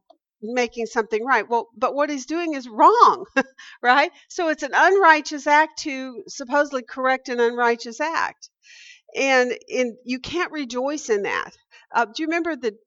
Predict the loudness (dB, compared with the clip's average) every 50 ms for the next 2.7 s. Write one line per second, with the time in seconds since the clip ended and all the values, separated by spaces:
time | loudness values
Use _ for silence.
0 | _ -6 -6 -6 -6 -4 -2 2 4 4 4 4 2 -6 -8 -8 -6 -6 -6 -6
1 | -8 -8 -8 -6 -6 -6 -8 -4 0 2 2 2 2 -2 -4 -10 -6 -6 -6 -6
2 | -4 -4 -2 -2 -2 -2 -4 -4 -6 -8 -10 -12 -14